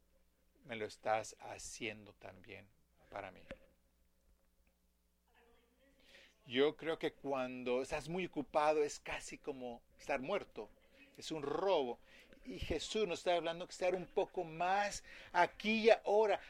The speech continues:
alerto. Cuando se nos roba nuestro tiempo, cuando robamos nuestra atención. Esta temporada de Advent, eh, nos están pidiendo que pongas atención a todas las aventuras y la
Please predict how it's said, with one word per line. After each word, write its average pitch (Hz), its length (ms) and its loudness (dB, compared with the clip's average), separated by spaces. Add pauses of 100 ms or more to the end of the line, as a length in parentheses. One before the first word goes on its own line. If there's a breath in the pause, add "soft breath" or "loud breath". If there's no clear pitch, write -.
alerto. 175 1000 4 (1160 loud breath)
Cuando 143 340 6
se 156 120 0
nos 139 120 6
roba 151 540 4
nuestro 143 340 -6
tiempo, 196 540 -6
cuando 131 260 -4
robamos 131 460 -4
nuestra 131 340 12
atención. 127 800 -4 (460 loud breath)
Esta 190 260 6
temporada 151 840 6
de 143 120 6
Advent, 120 600 0 (600 soft breath)
eh, - 120 -4
nos 143 140 -4
están 151 300 -6 (100)
pidiendo 135 480 -10
que 131 140 -6
pongas 165 580 2
atención 190 1300 -4 (240 loud breath)
a 135 140 2
todas 208 640 2
las 160 180 0
aventuras 151 640 -2
y 208 300 -4
la 175 260 -4